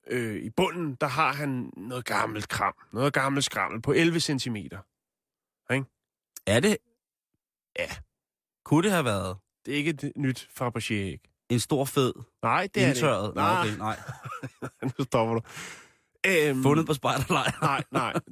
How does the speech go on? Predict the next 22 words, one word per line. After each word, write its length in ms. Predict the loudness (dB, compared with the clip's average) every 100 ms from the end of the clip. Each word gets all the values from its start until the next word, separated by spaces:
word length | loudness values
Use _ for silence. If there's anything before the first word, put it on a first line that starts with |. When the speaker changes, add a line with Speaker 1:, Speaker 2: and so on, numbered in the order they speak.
| 2
Speaker 1:
Det 180 | 4 4
er, 260 | 4 2
det 120 | 0 2
er 40 |
noget, 180 | 2 2
han 80 | 0
har 80 |
fået 160 | 0 0
af 80 | 0
sin 140 | -2
onkel. 240 | -6 -8 -16 -8
Han 100 | -2
har 180 | 0 0
en 80 | 0
onkel, 260 | -2 -4 -4
som 180 | -4
rejste 360 | -2 0 0 -2
meget 320 | 0 2 2
i 100 | 0
Asien, 420 | 0 0 0 0 2
og, 320 | 4 4 2
øh, 60 | 2